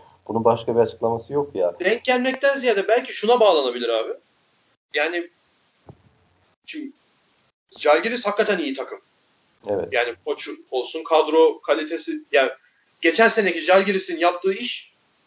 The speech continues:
Speaker 2: çok çok büyük işti. Şöyle çok çok büyük işti. Abi o kadrodaki oyuncular hani Mitsic olsun, Pangos olsun veya işte Paulus Yankunas olsun, Arturas Milaknis,
Speaker 1: Hı hı.
Speaker 2: Kavaliauskas falan Euroleague'de hep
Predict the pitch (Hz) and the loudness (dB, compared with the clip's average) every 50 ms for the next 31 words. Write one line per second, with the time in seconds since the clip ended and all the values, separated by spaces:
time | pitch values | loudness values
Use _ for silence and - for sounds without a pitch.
0 | _ _ _ _ _ - - - 226 - 220 190 - - - 160 160 156 156 151 | _ _ _ _ _ 2 2 2 0 2 0 0 0 0 -8 -10 -10 -8 -10 -8
1 | - 294 - - - 208 247 233 - - 170 - - - 139 - - _ 120 - | -6 -4 -2 4 4 6 6 6 2 0 -6 -8 -8 -10 -12 -12 -12 _ -20 -20
2 | - - - - - - - - _ _ _ _ _ _ _ _ _ _ - 143 | -18 -16 -16 -14 -12 -14 -14 -14 _ _ _ _ _ _ _ _ _ _ -2 0
3 | 165 214 220 - - 185 208 220 240 254 247 220 220 185 165 170 175 208 226 220 | 2 4 2 2 2 -2 -2 -2 0 2 2 2 2 0 -4 -2 -2 -2 -2 -2
4 | 190 180 170 180 480 - - _ _ _ _ _ _ _ _ _ _ _ _ _ | -6 -4 -2 -2 -2 -4 -8 _ _ _ _ _ _ _ _ _ _ _ _ _
5 | _ _ - 139 143 135 135 135 - _ _ _ _ _ _ _ _ _ _ _ | _ _ -4 -2 -2 -2 -6 -8 -12 _ _ _ _ _ _ _ _ _ _ _
6 | _ _ - 220 208 - - 185 - 156 143 127 - - 131 127 - - 170 196 | _ _ -6 -6 -6 -6 -8 -6 -2 0 0 0 -2 -6 -12 -10 0 0 0 2
7 | 196 180 - - 151 131 120 - - - - - _ _ _ _ _ _ _ _ | 2 -2 -4 -4 -4 -6 -6 -6 -12 -16 -18 -18 _ _ _ _ _ _ _ _
8 | _ _ _ _ _ _ _ _ _ _ _ _ _ _ _ _ 131 127 127 127 | _ _ _ _ _ _ _ _ _ _ _ _ _ _ _ _ -2 0 0 -2
9 | - 147 - - 156 175 180 190 190 - - 190 180 180 - 202 196 170 - 165 | -4 -6 0 2 4 4 4 2 0 0 0 0 0 0 -2 -2 -2 0 -2 -4
10 | 139 131 - 143 131 131 147 151 151 - 170 170 156 160 - 170 160 156 147 151 | -6 -6 -6 -6 0 2 2 2 2 0 0 0 0 0 -4 -4 -2 -2 -2 -4
11 | - 127 123 123 - - - _ _ _ _ _ 113 104 156 147 151 151 160 160 | -6 -12 -12 -12 -14 -18 -20 _ _ _ _ _ -6 0 2 4 4 4 4 4
12 | 156 151 151 - 139 120 - - 156 151 170 202 196 170 170 175 185 185 190 - | 2 0 0 -4 -8 -8 -4 -4 -2 0 0 -2 -2 -2 -2 -2 0 -2 -4 0
13 | - 196 202 202 202 - | 0 2 2 2 -2 -4